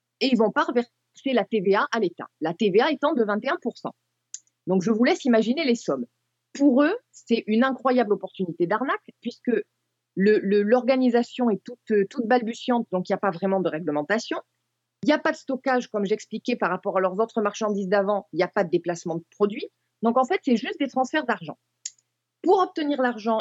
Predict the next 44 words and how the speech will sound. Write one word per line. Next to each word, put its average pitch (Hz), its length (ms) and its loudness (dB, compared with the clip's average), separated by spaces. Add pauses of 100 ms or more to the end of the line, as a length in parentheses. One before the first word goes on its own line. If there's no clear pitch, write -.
ils 196 80 -4
vont 220 160 -2
contacter 226 440 -2
un 214 80 0
type 233 220 -6
qui - 120 -20
s'appelle 165 340 -4
Jérôme 214 400 2
Attias, 302 340 -4 (140)
qui 220 80 0
est 196 40 2
joué 190 160 4
par 180 200 -6
Neil 190 160 0
Schrader, 170 420 -2 (560)
qui - 80 0
est 240 60 4
une 247 100 4
espèce 247 420 -2
de 208 120 0
fils - 320 -10
à 220 100 0
papa, 220 680 0
euh, 190 140 2
gâté, 220 600 0
accro 208 380 -2
à 196 60 4
l'argent, 196 500 -2
au 180 180 4
luxe, 202 420 -4
et 165 60 0
qui - 220 -4
est, 156 40 2
qui - 140 -6
a - 40 -6
d'énormes 226 460 4
moyens 165 260 -6
financiers. - 480 -12 (440)
Le 262 160 0
mec 339 200 0
va 214 120 0
investir 202 460 -6
avec 160 280 -4
eux, 247 100 0